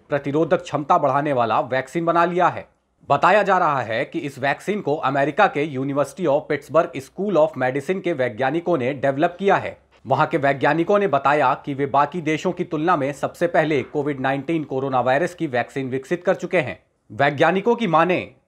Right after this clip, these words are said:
तो उनकी वैक्सीन सार्स और मर्स के कोरोना वायरस को आधार बनाकर तैयार की गई है। कहा जा रहा है कि ये दोनों सार्स और मर्स के वायरस नए वाले कोरोना वायरस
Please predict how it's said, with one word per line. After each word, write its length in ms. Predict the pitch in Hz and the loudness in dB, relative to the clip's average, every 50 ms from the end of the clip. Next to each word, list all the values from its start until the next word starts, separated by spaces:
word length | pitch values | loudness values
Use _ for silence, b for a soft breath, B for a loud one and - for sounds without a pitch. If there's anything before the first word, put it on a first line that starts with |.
| _ _ - | _ _ -12
तो 80 | 147 | -10
उनकी 300 | 135 143 151 147 190 202 | -8 -8 -8 -6 -6 -4
वैक्सीन 440 | 170 131 147 151 151 - - 180 151 | -2 0 0 0 0 -2 -2 -4 -4
सार्स 480 | - - - 156 156 170 190 185 - - - | -4 -4 0 2 4 4 4 2 -2 -6 -4
और 160 | 147 151 139 | -4 -2 -2
मर्स 300 | 135 131 147 180 185 - | 0 0 0 0 0 -2
के 120 | - 180 165 | -4 -6 -4
कोरोना 360 | - 151 147 143 151 143 135 | -2 -2 -2 -2 0 0 0
वायरस 320 | 123 120 117 135 175 170 | 0 2 2 2 0 0
को 120 | - 151 156 | -2 -4 -4
आधार 420 | - 120 120 117 104 120 139 143 | -2 -2 -2 -2 0 0 -2 0
बनाकर 360 | 131 131 127 139 160 160 190 | 0 0 0 0 0 0 0
तैयार 360 | 170 - 175 175 170 175 175 170 | -2 -2 -2 2 2 2 2 2
की 140 | - 175 | -2 -4
गई 160 | 156 151 131 104 | -4 -2 -2 -2
है। 220 | 104 92 87 - _ _ _ _ _ - | -6 -8 -10 -12 _ _ _ _ _ -4
कहा 200 | 143 131 185 214 | 0 2 4 4
जा 140 | 185 202 185 | 4 4 4
रहा 260 | 180 165 156 151 135 | 4 4 4 2 0
है 380 | 117 127 123 143 185 - - _ - | 0 0 -2 -2 -2 -4 -10 _ -14
कि 60 | 147 | -12
ये 180 | 139 123 151 151 | -6 -4 -4 -2
दोनों 320 | 120 139 160 165 170 156 | -2 -2 -2 0 -2 -4
सार्स 420 | - - - 143 147 175 175 - | -2 0 2 4 4 4 2 2
और 140 | 165 139 123 | 0 -2 0
मर्स 240 | 127 151 175 170 - | 2 0 0 0 -2
के 120 | - 156 | -4 -4
वायरस 420 | 131 120 123 131 117 117 143 - - 107 | 0 0 0 0 0 -2 -6 -8 -10 -14
नए 320 | 104 120 131 151 180 190 | -10 -4 0 2 2 4
वाले 280 | 175 151 139 139 160 175 | 4 2 2 2 0 -2
कोरोना 400 | - - 143 139 147 143 139 131 | -2 -2 -2 -2 0 0 0 2
वायरस 420 | 123 135 151 135 123 135 - - | 2 2 2 2 0 -2 -4 -10